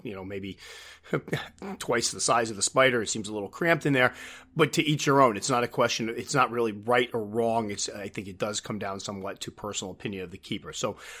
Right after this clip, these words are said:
for me, I would go once they ra-, hit around the inch spot, uh, inch mark, I would move them into something around a quart or so, and then we'll s-, play it by ear. The next container will probably be, like, something around the size of a small critter keeper. Again, I, I use the,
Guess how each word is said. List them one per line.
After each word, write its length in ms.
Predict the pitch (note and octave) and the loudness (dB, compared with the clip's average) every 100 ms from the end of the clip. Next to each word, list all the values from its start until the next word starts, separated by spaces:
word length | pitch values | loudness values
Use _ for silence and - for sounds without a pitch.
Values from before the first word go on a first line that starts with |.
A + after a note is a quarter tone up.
| - | -2
for 100 | - | 4
me, 300 | D#3 F#3 F#3 | 6 8 10
I 120 | D3 | 8
would 140 | C3+ B2+ | 4 4
go 120 | C3+ | 2
once 240 | C3 C3 | 4 2
they 100 | C#3 | 2
ra-, 200 | B2+ C3 | 4 2
hit 240 | B2+ A#2+ B2+ | 0 -4 -2
around 220 | A#2 A2 | 0 0
the 80 | A2 | -2
inch 260 | G#2+ A2+ | -4 -4
spot, 500 | - - G#2+ G#2 G2+ - | -4 -2 2 2 0 -4
uh, 220 | C3 G#2 | -6 -6
inch 280 | D#3 A2 - | -8 -10 -6
mark, 320 | G#2 G2+ - - | -4 -4 -8 -12
I 40 | |
would 140 | G2+ G2 | -10 -8
move 160 | G#2 | -8
them 140 | G2 G2 | -8 -8
into 120 | F#2 | -6
something 340 | - G2 F#2+ | -6 -6 -10
around 240 | F2+ F2 F2 | -12 -14 -16
a 40 | |
quart 400 | - - C#3 B2+ - | -18 -2 0 0 -2
or 80 | |
so, 340 | A#2 A#2+ A2 A2 - - - | -4 0 0 -2 -10 -18 -8
and 140 | A#2+ C3+ | -2 2
then 260 | C3+ C#3 | 4 4
we'll 120 | B2+ B2+ | 2 0
s-, 180 | - | 0
play 380 | - - - D#3+ | -2 -6 0 4
it 120 | E3 | 4
by 140 | D3 C3+ | 6 4
ear. 340 | C3+ C3 C#3 | 4 6 6
The 120 | B2 | 6
next 340 | A#2 B2+ C#3 - | 2 2 2 2
container 440 | D3 C3 C3 C3 | -2 0 0 2
will 300 | A#2+ A2 G2+ _ _ | 0 -4 -8 _ _
probably 680 | - F3+ D#3+ D#3 C#3 C#3 A#2 | -8 -2 0 0 0 0 0
be, 380 | A#2 B2 A#2+ A#2 | 0 0 0 -2
like, 260 | A2+ A2 | -4 -6
something 260 | A2 B2 A2+ | -4 -2 -2
around 200 | A2+ A2 | -2 -2
the 60 | |
size 280 | G#2 G#2+ G2+ | -2 -2 -4
of 80 | G2+ | -6
a 40 | |
small 360 | G2 - G#2+ F#2+ | -6 -6 -6 -6
critter 300 | - - G2 | -8 -12 -12
keeper. 300 | - G#2+ B2 | -12 -6 -4
Again, 260 | A#2+ C#3 C3 | 4 4 6
I, 180 | B2+ C3+ | 2 0
I 40 | |
use 300 | C3 C3+ C3 | 0 2 2
the, 140 | B2+ | 0